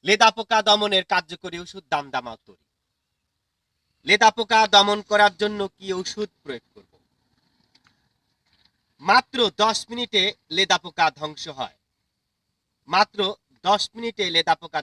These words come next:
ধ্বংস করে দামদামা তরি। সুপ্রিয় কৃষক ভাইরা, যে যেখানে আছেন, আশা করি ভালো আছেন, সুস্থ আছেন।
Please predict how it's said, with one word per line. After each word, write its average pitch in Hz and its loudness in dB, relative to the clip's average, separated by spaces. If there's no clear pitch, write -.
ধ্বংস 147 -18
করে 131 -8
দামদামা 120 -10
তরি। - -20
সুপ্রিয় 214 0
কৃষক 247 -4
ভাইরা, 190 8
যে 208 2
যেখানে 214 -4
আছেন, 208 -8
আশা 156 -8
করি 135 -16
ভালো 131 -8
আছেন, 160 -20
সুস্থ - -20
আছেন। - -20